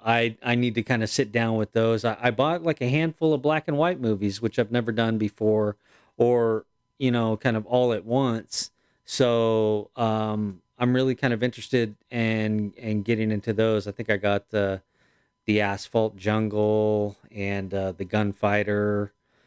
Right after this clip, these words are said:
or, like, a s-, old silent, uh, German movie called Vampire. So I'm probably gonna get into those hopefully this weekend.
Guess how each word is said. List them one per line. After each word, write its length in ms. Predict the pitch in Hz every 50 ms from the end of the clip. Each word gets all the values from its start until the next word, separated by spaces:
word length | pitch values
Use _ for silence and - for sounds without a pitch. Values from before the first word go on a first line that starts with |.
| _ _ -
or, 200 | 98 104 - - _ _ _ _ _ _ _ -
like, 160 | 113 107 -
a 160 | 113 107 101 - _ _ 123 113 _ _ _
s-, 240 | - - - - - _ _ _ _ _ _
old 260 | 131 127 127 123 110
silent, 600 | - - - 110 113 113 113 113 113 107 104 - -
uh, 220 | 113 107 104 101 95
German 680 | 95 104 113 113 117 113 113 113 110 110 110 107 101 - _ _
movie 300 | - 123 117 113 107 113
called 220 | 104 - 113 98 92
Vampire. 800 | 101 104 104 107 104 - - 98 101 104 104 104 104 104 101 - _ _ _ _ _
So 640 | _ - - 131 117 113 113 113 113 117 - - - _ _ _ _ _
I'm 840 | - 147 170 185 190 196 202 196 196 196 196 190 190 185 180 170 156 -
probably 580 | _ - - 175 175 175 175 180 160 165 160 147
gonna 200 | 139 156 143 139
get 200 | 123 143 147 135
into 260 | 135 131 120 - 135
those 840 | 113 117 123 123 120 117 117 113 110 110 110 110 104 - - - - -
hopefully 380 | 123 123 117 - - 123 117
this 260 | 107 107 104 - - -
weekend. 560 | 113 113 110 - - 95 92 90 87 -